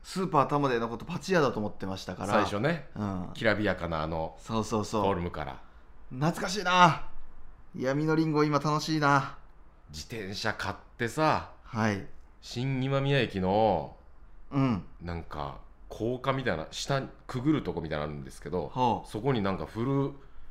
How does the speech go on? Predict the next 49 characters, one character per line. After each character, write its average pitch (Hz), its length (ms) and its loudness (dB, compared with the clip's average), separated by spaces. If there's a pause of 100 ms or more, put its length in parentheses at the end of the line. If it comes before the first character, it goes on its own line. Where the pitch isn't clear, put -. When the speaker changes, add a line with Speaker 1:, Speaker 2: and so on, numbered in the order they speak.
(340)
Speaker 2:
中 156 200 0
古 156 160 0
自 127 80 -4
転 143 200 4
車 101 120 -2
が 78 60 -4
ブ - 120 -8
ワ 127 300 0
ー - 20 6
並 101 300 6
ん 87 160 -4
で 107 100 6
る 107 100 2
の 92 140 0
よ。 - 140 -12 (760)
Speaker 1:
へ 123 340 0
え。 117 40 -12 (1000)
そ - 120 -12
こ 139 60 2
で 131 80 0
買 127 80 2
っ 123 80 -4
た？ 131 220 2 (100)
Speaker 2:
最 - 440 -2
初 113 120 -4
三 135 340 -2
千 131 220 2
五 123 80 2
百 127 240 2
円 95 220 2
の 98 180 4
Speaker 1:
安 196 520 -2
っ。 - 20 -6
Speaker 2:
真 247 320 6
っ - 180 -8
黒 139 240 4
な 104 80 4
チ 110 140 2
ャ 101 40 6
リ 98 80 2
を 92 40 2
俺 90 100 0
ゲ 127 120 2
ッ 131 120 0
ト 104 80 0
し - 160 -4
て、 104 220 4
Speaker 1:
安 170 460 -6
っ。 - 20 -6